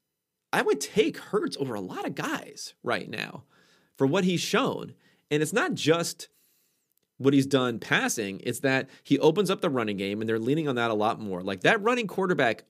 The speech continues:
opens up lanes when he's running the read option. So he's giving you a bump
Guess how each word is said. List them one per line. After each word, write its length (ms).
opens 300
up 160
lanes 560
when 120
he's 120
running 300
the 80
read 200
option. 400
So 260
he's 160
giving 180
you 120
a 40
bump 500